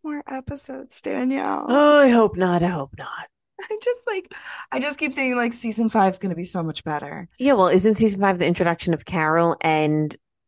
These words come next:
Speaker 2: Heather Holla Thompson?
Speaker 1: And I think Aviva, too.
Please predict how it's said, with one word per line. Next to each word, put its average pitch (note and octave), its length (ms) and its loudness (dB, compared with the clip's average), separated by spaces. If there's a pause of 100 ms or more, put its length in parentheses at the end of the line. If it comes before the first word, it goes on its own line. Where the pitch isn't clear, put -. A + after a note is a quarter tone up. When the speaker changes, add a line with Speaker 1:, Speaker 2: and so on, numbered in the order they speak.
(760)
Speaker 2:
Heather D#3+ 380 2
Holla D#3+ 640 4
Thompson? G3+ 600 -2 (840)
Speaker 1:
And F#3+ 120 -6
I G3+ 80 -4
think B3 240 0
Aviva, F#3+ 680 -2
too. F#3+ 640 -8